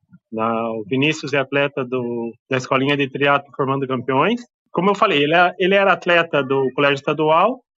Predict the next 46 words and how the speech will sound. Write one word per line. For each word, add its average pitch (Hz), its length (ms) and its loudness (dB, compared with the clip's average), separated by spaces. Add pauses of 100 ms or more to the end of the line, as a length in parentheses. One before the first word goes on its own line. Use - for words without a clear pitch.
e, 175 220 0
por 196 160 -2
um 214 80 2
acaso, 185 460 2
a 175 60 2
gente 180 460 -2
levou 175 300 2
ele 185 100 2
pra 160 120 -4
fazer 170 320 0
um 175 120 -4
treino 165 560 0 (360)
na 135 100 2
escolinha 160 340 0
de 156 120 -2
triatlon, 160 520 0
sem 226 220 0
saber 214 320 0
que 226 80 -6
ele 180 100 -2
fazia 151 300 0
triatlon, 151 480 0
na 120 140 2
verdade, 139 480 0
né? 127 160 -4 (180)
E 196 880 2 (260)
ele 214 240 2
acabou, 240 840 2 (300)
fomos 220 340 2
pro 196 140 -6
primeiro 208 260 2
campeonato 220 320 2
brasileiro, 202 420 2
que 185 60 -2
inclusive 185 500 2
foi 170 760 2
organizado 180 480 4
pela 180 180 4
Elinay, 170 460 2
em 190 100 0
Jurerê, 156 440 0 (340)
e 233 80 2
o - 20 -6
Vinícius 254 360 2
foi, 240 360 2
na, 233 180 2